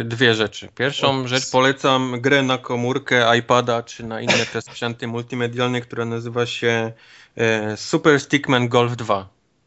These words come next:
Speaker 1: To jest takie, taka gra na sie-, podczas posiedzenia na, na ten, na, na tron. Bardzo wciąga.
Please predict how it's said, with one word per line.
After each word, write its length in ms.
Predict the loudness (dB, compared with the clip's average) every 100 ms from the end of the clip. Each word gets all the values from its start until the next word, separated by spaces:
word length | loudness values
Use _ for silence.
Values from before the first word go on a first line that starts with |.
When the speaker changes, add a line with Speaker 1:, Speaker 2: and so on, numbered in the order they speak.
| _
Speaker 1:
To 80 | -10
jest 160 | -8 -8
takie, 580 | -8 -4 -4 -4 -8 -12 -16
taka 240 | -12 -4 -2
gra 260 | 2 4
na 240 | 4 2 -2
sie-, 220 | -6 -8 _ -20 -10
podczas 380 | -10 -6 -6 -4
posiedzenia 580 | -4 -2 2 4 2
na, 180 | 2 -2
na 180 | -4 -8
ten, 300 | -8 -10 -8
na, 120 | -10
na 160 | -8 -4
tron. 360 | 0 0 -2 -10 -4
Bardzo 280 | -4 -4
wciąga. 460 | -8 -4 -4 -4